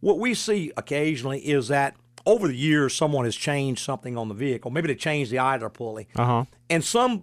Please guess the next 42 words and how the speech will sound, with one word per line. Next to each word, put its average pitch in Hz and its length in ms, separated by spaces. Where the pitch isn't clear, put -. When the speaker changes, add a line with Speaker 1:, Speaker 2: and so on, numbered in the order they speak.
Speaker 1:
belt 156 340
systems 147 420
may 139 140
have 135 220
five 135 360
grooves, 131 400
some 147 200
may 139 120
have 131 180
six, - 380
some 135 160
may 135 80
have 139 100
a 143 60
different 143 280
number. 101 300
But 160 360
if 190 160
they 180 140
got 214 220
an 185 80
idler 175 260
pulley 151 320
for, 131 160
say, 151 280
a 127 140
six-groove 143 560
system, 131 540
and 135 160
they 135 100
got 156 340
a 127 40
five-groove 143 600
system - 400
on 131 180
the 101 60
car, 127 440
Speaker 2:
Correct. 120 420
Speaker 1:
you 143 120
put 247 220
it 214 80
on, 160 420